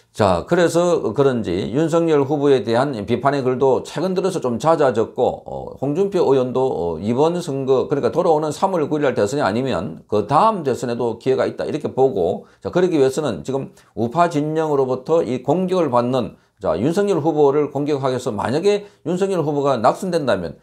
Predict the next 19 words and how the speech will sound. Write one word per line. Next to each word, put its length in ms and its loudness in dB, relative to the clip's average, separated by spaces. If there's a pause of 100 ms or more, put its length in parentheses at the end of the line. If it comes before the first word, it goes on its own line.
(100)
홍준표 440 -4
후보는 420 -2
이제 180 2
영영 300 0
기회가 300 2
없을 200 0
뿐만 240 -2
아니라 340 -2 (220)
우파 300 0
진영에서 440 -2
뭔가, 560 0 (140)
아, 220 -10
큰 320 -4
공적이 460 2
되는, 280 -4 (380)
어, 180 -20
그런 220 -2
셈이기 380 -4
때문에 440 -4